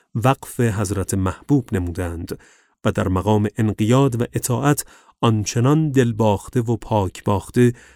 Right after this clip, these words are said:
و شیفته و شیدای حضرت حق شده اند که اصلاً وجودی برای خود نمی بینند تا بر اساس آن خدای را در مقابل خیش قرار داده به عبادت بپردازند. اینان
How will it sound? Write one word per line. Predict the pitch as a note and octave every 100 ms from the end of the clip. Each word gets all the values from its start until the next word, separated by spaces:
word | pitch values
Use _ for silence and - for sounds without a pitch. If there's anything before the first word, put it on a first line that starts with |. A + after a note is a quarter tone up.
| _ _
و | A2
شیفته | - A2 F#2 - -
و | A#2 A#2 A2
شیدای | - A2+ G2 G#2+ B2+ C3+ A#2+
حضرت | G2+ G#2 G2+ F#2+
حق | - B2+ -
شده | - B2
اند | B2 C3 B2+
که | D3 C#3 - _ _ -
اصلاً | - - D3 D#3
وجودی | B2+ A2 G2+ D3+ C3 B2+
برای | G#2 G2 F2+ F#2+
خود | - A#2
نمی | A2+ C#3+ D#3
بینند | A#2+ A2+ G2 F#2 F#2+ - - _ _
تا | A#2+ G2+
بر | G#2 F#2+ -
اساس | A2 - G#2 -
آن | - B2+ C3 A#2+ - _
خدای | - - A#2 B2 C3 A2
را | A2+ G#2+
در | G2+ F#2+
مقابل | G2 F#2 F#2 G2 G2+
خیش | - C#3+ D3 B2
قرار | - A#2+ G#2 F#2+
داده | G#2 F#2+ G2+ F#2 - _ -
به | - -
عبادت | A2+ G2 E2+ G2 F2+ -
بپردازند. | G#2 - F#2 G2 - - - - _ _ _ _ _
اینان | A2+ G#2+ C#3+